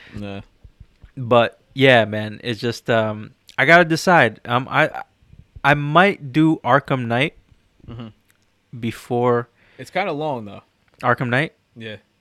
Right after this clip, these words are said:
Speaker 2: Uh,
Speaker 1: I think out of all the Arkham games, that one might be the longest.
Speaker 2: See, I, I'm, I'm
Speaker 1: But
Speaker 2: conflicted.
Speaker 1: you kinda, you ran through the Arkhams pretty quickly, though.
Speaker 2: Yeah, yeah. I'm conflicted because I wanna play Last of Us Two so we can talk about it on the podcast.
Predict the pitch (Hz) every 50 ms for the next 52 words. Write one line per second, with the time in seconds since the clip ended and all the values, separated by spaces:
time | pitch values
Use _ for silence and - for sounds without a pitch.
0 | _ 127 110 104 104 98 95 - - - - _ _ - 131 143 - - 190 175
1 | 196 165 147 143 127 135 127 131 135 131 123 120 120 127 123 - 135 127 127 127
2 | 123 113 120 117 120 113 107 104 107 110 107 - 117 107 107 104 107 107 107 113
3 | 120 135 - - - _ _ _ _ _ _ _ - _ _ - 202 220 - -
4 | 165 180 - - _ 110 131 151 160 185 - - 165 185 175 156 190 170 190 226
5 | - 247 170 196 185 143 220 214 170 151 165 185 214 226 208 - 165 175 175 165
6 | 135 139 170 175 - 107 98 98 - _ 135 120 104 _ - 113 120 _ - -
7 | - 143 135 127 107 101 104 101 98 _ _ _ _ _ _ _ _ _ 143 165
8 | 180 170 - 202 196 165 - - - 175 196 196 _ _ 233 226 202 196 190 185
9 | _ - - 165 156 143 135 127 120 120 - _ - 127 127 135 151 170 185 196
10 | 196 185 _ _ - - 170 165 160 147 143 143 143 - - 151 131 135 127 -
11 | - _ - 127 123 135 143 139 - - 127 120 113 113 117 - - 113 107 _
12 | - 113 117 113 - 117 117 117 113 110 107 104 101 _ - 117 117 127 - 151
13 | 147 151 156 - -